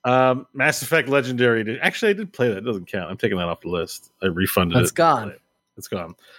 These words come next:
Speaker 1: Um, so we've got Metro Exodus, Inscription. Next on the list is Wildermyth.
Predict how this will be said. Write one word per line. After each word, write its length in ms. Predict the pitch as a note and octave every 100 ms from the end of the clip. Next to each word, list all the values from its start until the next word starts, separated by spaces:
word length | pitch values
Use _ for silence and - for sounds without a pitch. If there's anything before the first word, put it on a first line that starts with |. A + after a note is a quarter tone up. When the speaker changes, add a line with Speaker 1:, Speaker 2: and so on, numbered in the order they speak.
| _ _
Speaker 1:
Um, 260 | A#2+ B2 B2
so 220 | - C#3
we've 140 | C3+ B2+
got 140 | C#3
Metro 320 | C#3 E3+ E3
Exodus, 420 | D3 - C#3+ C3 -
Inscription. 640 | A#2+ - D#3+ - C#3+ B2
Next 240 | C#3+ -
on 60 | D#3
the 40 |
list 160 | C3 B2
is 80 | A2
Wildermyth. 720 | G#2+ G3 C3+ G2+ A2 B2 -